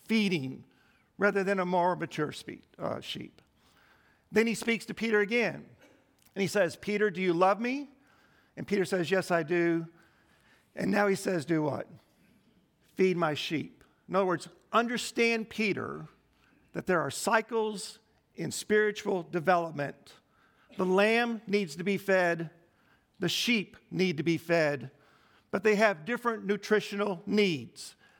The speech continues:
Feed them. And then again, he asks Peter, "Do you love me?" And now he brings love and serving together,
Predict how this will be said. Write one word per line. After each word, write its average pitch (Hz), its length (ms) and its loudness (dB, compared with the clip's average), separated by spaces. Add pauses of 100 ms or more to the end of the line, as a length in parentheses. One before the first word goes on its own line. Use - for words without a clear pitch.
(160)
Feed 233 340 0
them. 151 240 -6 (800)
And 202 160 2
then 262 160 2
again, 196 680 -2 (580)
he 233 180 -2
asks 226 180 0
Peter, 202 300 0
"Do 170 100 -8
you 202 140 2
love 202 340 4
me?" 165 360 -4 (280)
And 190 140 0
now 214 220 4
he 214 160 -4
brings 185 500 -2
love 170 600 2 (240)
and 165 160 -4
serving 170 420 -2
together, 147 560 -2